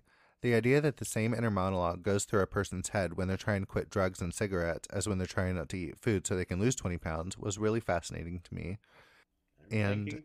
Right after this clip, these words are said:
Speaker 2: thin.
Speaker 1: can confirm. Darren Aronofsky initially wanted the three main heroin addicts featured in the film,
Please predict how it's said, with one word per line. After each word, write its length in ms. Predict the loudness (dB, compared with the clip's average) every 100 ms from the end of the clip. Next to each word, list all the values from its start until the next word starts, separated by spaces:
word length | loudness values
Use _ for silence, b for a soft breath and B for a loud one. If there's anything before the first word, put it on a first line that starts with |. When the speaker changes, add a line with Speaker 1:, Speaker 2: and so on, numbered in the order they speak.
| -12
Speaker 2:
thin. 340 | -10 -8 -8
Speaker 1:
can 300 | 0 2 2
confirm. 600 | 0 -2 2 2 2 -2 -8 b b b b b b b
Darren 240 | 4 6 6
Aronofsky 540 | 6 6 4 2 2
initially 400 | 4 4 4 4
wanted 340 | 2 0 0
the 80 | -2
three 220 | 0 2 4
main 200 | 2 2
heroin 340 | 2 2 0
addicts 320 | -2 -6 -8
featured 340 | -6 -4 -2 -2
in 120 | -2
the 80 | -2
film, 400 | -4 -4 -4